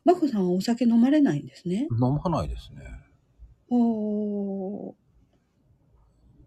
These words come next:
Speaker 2: うん、でも、やっぱり、普通にこう、まあ、変わってるんですけどね。うん、食事は絶対その、その人の目を見ないで食べてますけど。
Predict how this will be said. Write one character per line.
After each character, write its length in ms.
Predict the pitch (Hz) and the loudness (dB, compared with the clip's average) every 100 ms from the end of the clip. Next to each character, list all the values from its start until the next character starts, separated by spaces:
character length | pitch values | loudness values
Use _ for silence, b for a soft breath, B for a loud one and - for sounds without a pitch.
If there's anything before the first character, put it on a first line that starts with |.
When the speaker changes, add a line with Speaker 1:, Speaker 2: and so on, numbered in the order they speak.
| _ _ _ _ _ _ | _ _ _ _ _ _
Speaker 2:
う 80 | 98 | -6
ん、 80 | 92 | 0
で 80 | 160 | 2
も、 220 | 175 - b b - | 2 -2 b b -8
や 80 | 127 | -8
っ 60 | - | 0
ぱ 100 | 226 | 2
り、 280 | 156 87 71 - - _ _ - - _ _ _ _ _ _ - | 2 0 -4 -16 -20 _ _ -20 -20 _ _ _ _ _ _ -20
普 400 | - - 180 180 | -16 -10 -6 -2
通 60 | |
に 280 | 185 185 170 - | 0 0 -2 -4
こ 760 | 135 123 123 123 120 120 - - - - - - - - | -4 0 0 0 -2 -2 -6 -12 -20 -20 -20 -20 -20 -2
う、 40 | |
ま 80 | 143 | 0
あ、 40 | 135 - | 0 0
変 100 | 190 | 0
わ 60 | |
っ 60 | 233 | 0
て 140 | - | 0
る 80 | 233 | 0
ん 60 | 202 | 2
で 100 | 117 | 0
す 80 | - | -2
け 80 | |
ど 120 | - - | -16 -8
ね。 340 | 95 98 101 _ - B B B B B _ - | -4 -2 -4 _ -20 B B B B B _ -8
う 120 | 98 | -4
ん、 60 | 98 | -4
食 440 | - 185 - 240 | -2 -4 -2 -2
事 140 | 220 226 | 0 4
は 160 | 202 | 6
絶 160 | 160 160 | 6 4
対 260 | 170 165 143 | 4 4 4
そ 200 | - 135 | 0 -2
の、 160 | 127 127 | 0 0
そ 140 | 143 | 0
の 80 | 135 | 0
人 160 | - | 0
の 80 | 90 | -2
目 140 | 95 95 | 0 0
を 80 | |
見 160 | 95 131 | 2 2
な 140 | 104 | 2
い 80 | 95 | 2
で 360 | 139 139 82 80 | 2 4 2 -2
食 140 | 87 80 | -8 -8
べ 40 | |
て 80 | - | -16
ま 120 | - | -18
す 100 | - | -16
け 80 | 85 | -4
ど。 360 | 117 104 - | 0 0 -2